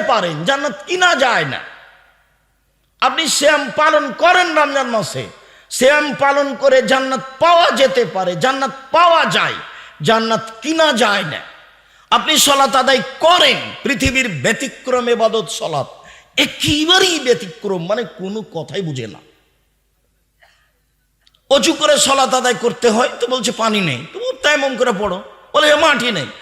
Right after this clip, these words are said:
বলে এমনিতেই পড়ো। কেবলা দিকে মুখ করে পড়তে, বলে কেবলা বুঝ-, চেনা যায় না, এমনিতেই পড়ো কেবলা ছাড়াই। যে দাঁড়িয়ে পড়তে হয়, তো বলে দাঁড়িয়ে থাকতে পারি না, তো বসে পড়ো,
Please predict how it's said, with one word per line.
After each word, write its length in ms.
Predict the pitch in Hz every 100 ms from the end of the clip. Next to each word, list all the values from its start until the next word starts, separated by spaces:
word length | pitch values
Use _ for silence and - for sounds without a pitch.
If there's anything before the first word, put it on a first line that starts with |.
| -
বলে 120 | 349
এমনিতেই 500 | 370 349 330 277 277
পড়ো। 200 | 214 196 196 - - - _ _ _ _ _ - 196
কেবলা 300 | 302 294 294
দিকে 260 | 262 208
মুখ 160 | 262 233 -
করে 140 | 240 175
পড়তে, 260 | 180 147
বলে 160 | 226 302
কেবলা 340 | - 294 269
বুঝ-, 300 | 254 233 185
চেনা 260 | - 269 240
যায় 220 | 196 170
না, 100 | 135 - -
এমনিতেই 480 | 330 339 302 285 226
পড়ো 160 | 247 240
কেবলা 320 | 202 220 208
ছাড়াই। 340 | 156 165 147 139 - _ _ _ _ _ _ _ _
যে 140 | - 320
দাঁড়িয়ে 400 | 233 294 294 277
পড়তে 260 | 254 240 240
হয়, 180 | 185 190
তো 100 | -
বলে 120 | 587
দাঁড়িয়ে 320 | 294 254 247
থাকতে 340 | 220 226 - 226
পারি 200 | 180 160
না, 80 |
তো 80 | 196
বসে 300 | 440 539 -
পড়ো, 300 | 233 233 208